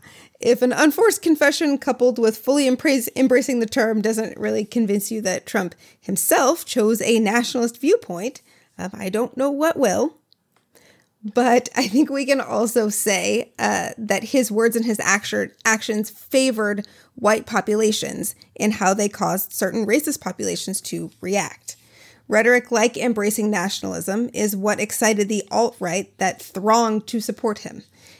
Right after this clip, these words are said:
It's what led to Breitbart, the website, proclaiming itself as the platform for the alt-right, which was run by Trump's campaign C E O, Steve Bannon, uh, to be one of the most influential websites on the right.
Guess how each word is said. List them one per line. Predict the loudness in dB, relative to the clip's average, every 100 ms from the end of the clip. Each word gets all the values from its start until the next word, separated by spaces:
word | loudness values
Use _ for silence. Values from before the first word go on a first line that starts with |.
| -8
It's | -6 -2
what | -2 0
led | 0 0
to | 0
Breitbart, | 2 2 2 -4 -8 -6
the | -2
website, | 2 2 2 -2 -4 -4
proclaiming | -8 -4 -2 -2 -2
itself | -4 -4 -4 -2
as | -2 -2
the | -4 -6
platform | 0 2 2 0 2
for | 2
the | 2 4
alt-right, | 4 2 2 2 4 0 -4 -8 _ _ -16
which | -6
was | -4 -2
run | 0 0
by | 0 0 -2 -6 _
Trump's | -4 -4 -4
campaign | -6 -4 -4 -4
C | -4 -4 -2
E |
O, | -4
Steve | -4 -8 -6
Bannon, | -4 -2 -2 -6 -10 _ _ -10
uh, | -8
to | -4 0
be | 2 2
one | 4 2
of | 2
the | 0
most | 0 -2 -2
influential | 0 0 0 0 0 0
websites | 0 -2 -2 -4 -4 -8 -10
on | -6 -4 -4
the | -6
right. | -8 -10 -16